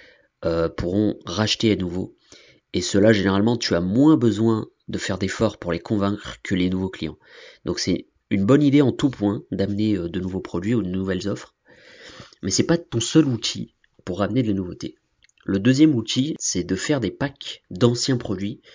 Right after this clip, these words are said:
ou, euh, de rassembler des services ensemble et d'en faire une offre unique. Ça permet, euh, de faire en sorte de créer de la nouveauté, euh, presque, euh, on va dire artificiellement, mais pas vraiment, vu que c'est,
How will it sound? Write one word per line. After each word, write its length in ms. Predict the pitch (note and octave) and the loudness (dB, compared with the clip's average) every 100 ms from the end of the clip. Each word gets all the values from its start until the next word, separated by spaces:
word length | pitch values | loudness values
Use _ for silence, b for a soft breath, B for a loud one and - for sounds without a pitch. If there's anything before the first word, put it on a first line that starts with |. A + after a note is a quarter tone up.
| b b b - | b b b -2
ou, 340 | B2+ D3+ E3 - - | 0 0 -2 -8 -8
euh, 300 | F2+ F2+ F2 | -4 -2 -2
de 140 | E2+ | 0
rassembler 580 | G2 A2+ B2+ C3+ C3 C#3 | 0 0 0 0 2 2
des 80 | A2+ | 2
services 400 | - A2+ A2+ B2+ | 0 -2 -2 -2
ensemble 480 | G#2 - A2+ C3 - - _ | -4 -2 -2 -2 -8 -14 _
et 60 | - | -4
d'en 120 | F2+ | -4
faire 240 | E2+ B2+ G2 | 0 0 0
une 120 | F#2+ | 0
offre 320 | G#2+ - - - | 0 -4 -14 -6
unique. 400 | G2+ F#2 - - _ B B B B B B _ - | -6 -6 -10 -20 _ B B B B B B _ -6
Ça 200 | - G2 _ | -4 -6 _
permet, 460 | - A2 B2+ C#3 E2 - | 0 2 4 2 0 -2
euh, 260 | - F2+ | -2 0
de 100 | F2+ | -2
faire 200 | - - | -4 -4
en 40 | A2 | -4
sorte 460 | - G#2 - - - - | -4 -6 -6 -12 -12 -10
de 80 | - | -4
créer 200 | - D#3 | 4 6
de 40 | |
la 80 | D#3 | 6
nouveauté, 460 | A2 G2 - D#3+ | 6 2 0 -2
euh, 60 | G#2+ | -2
presque, 440 | - A#2 - - - | 0 -2 -2 -8 -8
euh, 140 | E2+ | -6
on 140 | E2 E2+ | -4 -4
va 80 | |
dire 220 | E2+ E2+ - | -6 -8 -8
artificiellement, 720 | - - - - G#2+ B2+ D#3+ | -10 -10 -10 -4 -2 0 -2
mais 200 | G#2 E2+ | -2 -4
pas 200 | - F#2+ | -4 -4
vraiment, 280 | F#2 G#2 C#3 | -2 -2 -2
vu 120 | F2+ | -4
que 100 | - | -6
c'est, 300 | - D#2 - | -8 -8 -10